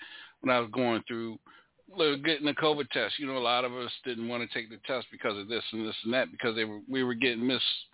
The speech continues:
misinformed on certain things. My grandfather said, you know, he kept coming and said, "Take, stop following down behind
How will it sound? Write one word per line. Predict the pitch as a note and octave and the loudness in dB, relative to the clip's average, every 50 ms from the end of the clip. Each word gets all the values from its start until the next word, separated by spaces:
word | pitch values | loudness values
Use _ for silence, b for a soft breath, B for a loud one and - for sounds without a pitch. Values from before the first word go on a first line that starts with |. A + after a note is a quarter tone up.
| B B B B B B B B B B _ _ _ _ - _ _ _ _ _ _ _ _ _ _ _ _ _ _ _ _ _ _ _ _ _ _ _ _ _ F#3+ | B B B B B B B B B B _ _ _ _ -20 _ _ _ _ _ _ _ _ _ _ _ _ _ _ _ _ _ _ _ _ _ _ _ _ _ 2
misinformed | F#3 E3+ D#3 - E3 D3+ D3+ - - - E3+ F3+ F#3 E3+ - D#3 C3+ B2+ | 4 4 4 4 4 2 2 2 0 0 4 6 6 6 6 2 0 -2
on | B2+ A#2+ A#2 A2+ - | -4 -6 -4 -4 -4
certain | C#3 A#2+ A2+ G#2 G#2+ A2 - | -6 -6 -8 -10 -14 -12 -12
things. | A2 G2 F2 D#2+ B1+ G1+ - - - - - _ _ _ _ _ _ _ _ _ _ _ - | -10 -10 -10 -12 -16 -18 -16 -14 -14 -14 -14 _ _ _ _ _ _ _ _ _ _ _ -8
My | G2+ A#2+ C#3+ | -2 -2 -2
grandfather | D3 B2+ D3 D3 D3+ D3 B2+ C3+ B2 B2+ A#2+ G#2+ - - | 0 2 4 4 4 4 2 2 0 0 0 -2 -4 -4
said, | B2+ A2+ A2+ A2 - _ _ _ _ _ | -4 -4 -4 -6 -8 _ _ _ _ _
you | C3 C3+ | -6 -4
know, | B2+ A#2+ A2 | -2 -2 0
he | A#2 C3+ D#3+ | 0 0 0
kept | - F#3 D3 B2 - | 2 2 0 0 0
coming | - C3 B2 C3 | -2 -2 0 -2
and | B2 A#2+ | -2 -4
said, | B2 A#2 G#2+ - | -6 -8 -8 -6
"Take, | C3+ B2 G#2+ - - - - | -6 -8 -8 -8 -14 -18 -4
stop | - C3+ C3 B2 - - | 0 2 2 2 2 2
following | C3+ B2+ C3 B2+ B2 B2 A#2+ | 4 4 4 4 2 0 0
down | B2 B2 B2 | 0 0 0
behind | A#2+ A#2 A#2+ A#2+ A#2 | 0 -2 -2 -2 -4